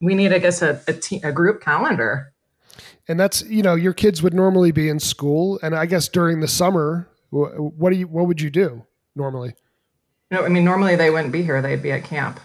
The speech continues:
Speaker 2: They'd be at camps.
Speaker 1: Or
Speaker 2: Yeah,
Speaker 1: daycare
Speaker 2: so
Speaker 1: or
Speaker 2: Exactly. No camps is making it really challenging right now.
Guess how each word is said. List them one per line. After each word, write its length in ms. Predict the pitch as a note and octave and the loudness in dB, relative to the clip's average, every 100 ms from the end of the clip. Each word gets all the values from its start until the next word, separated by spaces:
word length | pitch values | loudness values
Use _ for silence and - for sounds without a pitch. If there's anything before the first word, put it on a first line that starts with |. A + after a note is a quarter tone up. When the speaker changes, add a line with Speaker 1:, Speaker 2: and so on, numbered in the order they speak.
| _ - | _ -8
Speaker 2:
They'd 120 | D3+ | -8
be 120 | C#3 | -6
at 80 | B2+ | -10
camps. 420 | - C3+ C3 - | -10 -10 -10 -8
Speaker 1:
Or 120 | - D#3 | -2 0
Speaker 2:
Yeah, 60 | |
Speaker 1:
daycare 140 | E3 E3+ | 2 0
Speaker 2:
so 60 | E3 | 0
Speaker 1:
or 420 | C#3 C3+ B2+ B2+ C3+ - C3+ _ - - - | 0 0 -4 -6 -10 -16 -20 _ -20 -20 -16
Speaker 2:
Exactly. 540 | C#3+ A#2+ C3+ C3+ - C#3 | -14 -10 -8 -8 -10 -2
No 160 | F3 | -2
camps 380 | - E3 E3+ - | 0 -2 -2 -4
is 120 | C#3+ | -6
making 300 | D3 C#3 - | -6 -8 -10
it 60 | C3+ | -12
really 240 | C3+ C#3 B2+ | -8 -6 -6
challenging 480 | C#3 C3 C3 B2+ | -8 -8 -10 -10
right 180 | B2+ C3 | -10 -10
now. 240 | C3 C3 | -10 -12